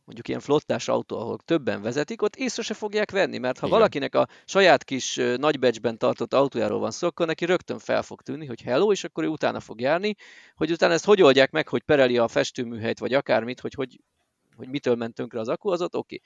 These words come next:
Speaker 1: De ha ez egy flottás tucatautó, amit, amit egy cég alkalmazott, hogy bármikor vihetnek, akkor fel se tud,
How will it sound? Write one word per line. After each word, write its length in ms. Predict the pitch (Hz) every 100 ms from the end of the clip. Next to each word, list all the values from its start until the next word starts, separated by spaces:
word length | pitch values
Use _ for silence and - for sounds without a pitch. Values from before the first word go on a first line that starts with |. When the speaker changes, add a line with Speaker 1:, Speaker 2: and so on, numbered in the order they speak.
| - _
Speaker 1:
De 120 | 156
ha 60 | 175
ez 60 | 190
egy 100 | 185
flottás 420 | 254 285 - -
tucatautó, 580 | 180 - - 110 110 113
amit, 260 | 120 - -
amit 260 | 120 123
egy 120 | 127 -
cég 320 | 180 143 131
alkalmazott, 520 | 131 127 113 113 110
hogy 120 | 113
bármikor 440 | 120 127 107 - 107
vihetnek, 240 | 170 247
akkor 120 | 254 -
fel 240 | 294 170
se 100 | -
tud, 140 | 131